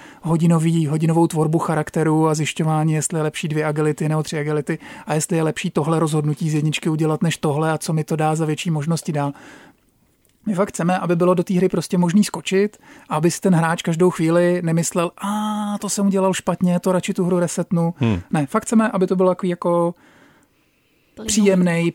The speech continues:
Speaker 1: plynulej začátek bez dlouhýho prostě načítání návodů a zjišťování po
Speaker 2: Hmm.
Speaker 1: redditech, prostě
Speaker 2: Hmm.
Speaker 1: co je ideální začátek.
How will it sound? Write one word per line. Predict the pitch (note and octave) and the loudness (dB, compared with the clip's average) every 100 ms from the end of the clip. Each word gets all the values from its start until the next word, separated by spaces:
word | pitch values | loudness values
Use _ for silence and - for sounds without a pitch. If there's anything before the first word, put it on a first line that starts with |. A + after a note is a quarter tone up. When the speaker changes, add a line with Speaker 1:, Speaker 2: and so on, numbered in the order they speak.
| _ | _
Speaker 1:
plynulej | G3+ F3+ F3 E3+ E3 D#3+ D#3+ E3 _ | 0 4 4 4 2 2 0 -2 _
začátek | F3 D3+ F3+ D#3 - D#3 D#3 | -6 -4 -4 -4 -4 -6 -2
bez | D#3+ D3+ | -2 0
dlouhýho | D3+ D3 D3 D#3 | 0 0 0 0
prostě | D3+ D3+ - D#3+ | 0 -2 -2 -2
načítání | D#3 - D3+ E3 D3 D#3 | -2 -2 -2 0 2 2
návodů | D#3 D3 D3 D3 D3 D3+ D#3 | 2 2 0 0 2 2 2
a | |
zjišťování | D3 C#3+ - D3+ D3 D3 D3+ D3+ D3 - | 0 -4 -4 -2 -2 -2 -2 -2 -4 -2
po | G#2+ | 0
Speaker 2:
Hmm. | |
Speaker 1:
redditech, | G2+ C#3+ - D3 - | 0 0 -4 -6 -4
prostě | - G2+ | -2 0
Speaker 2:
Hmm. | E3 | 0
Speaker 1:
co | A2+ D#3+ | -2 -6
je | F3 | -4
ideální | D#3+ D#3 D3 D3+ D#3 D#3 - - - | -4 -2 -2 -2 -2 -4 -6 -16 -12
začátek. | - C#3+ D3 - C#3 - | -8 -6 -8 -8 -12 -14